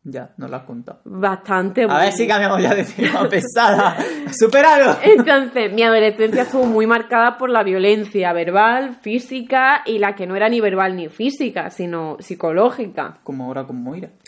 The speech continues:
Speaker 2: Exactamente, Moira me hace todas ese tipo de mi-, Moira me dice miau, yo ya me siento violentada. <laughs> Entonces,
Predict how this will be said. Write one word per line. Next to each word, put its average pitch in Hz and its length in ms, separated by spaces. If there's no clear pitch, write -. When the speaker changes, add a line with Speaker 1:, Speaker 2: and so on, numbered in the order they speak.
Speaker 2:
Exactamente, 175 680
Moira 233 280
me 240 100
hace 233 160
todas 214 380
ese 247 240
tipo 302 340
de 330 80
mi-, 254 240
Moira 262 320
me 254 120
dice 220 140
miau, 233 280
yo 269 120
ya 226 120
me 226 100
siento 285 240
violentada. 202 1000
<laughs> - 800
Entonces, 240 600